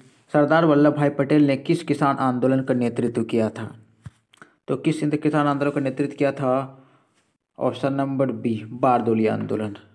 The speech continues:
ठीक है, आगे बढ़ते हैं। चौथा सवाल क्या कह रहा है? साइमन कमीशन भारत क्यों आया? तो इसका भारत क्यों आया था, चौथा नंबर का, का आंसर हो जाएगा,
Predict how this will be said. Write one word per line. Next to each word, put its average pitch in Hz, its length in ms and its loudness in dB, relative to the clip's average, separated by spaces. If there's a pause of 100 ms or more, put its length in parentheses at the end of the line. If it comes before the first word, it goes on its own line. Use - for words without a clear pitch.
(520)
ठीक 151 180 0
है, 156 280 -2
आगे 123 220 0
बढ़ते 131 300 2
हैं। 143 300 -2 (640)
चौथा 151 220 2
सवाल 151 200 2
क्या 147 160 2
कह 131 160 0
रहा 123 140 2
है? 127 160 -4 (160)
साइमन 151 380 2
कमीशन 143 680 0 (2250)
भारत 143 420 2
क्यों 151 180 4
आया? 110 400 -2 (920)
तो 131 320 -8 (300)
इसका 139 200 0
भारत 131 420 -2
क्यों 147 140 2
आया 135 180 2
था, 156 120 0
चौथा 139 320 0
नंबर 135 240 0
का, 131 260 -2
का 127 340 -4
आंसर 127 240 -2
हो 127 160 0
जाएगा, 117 480 0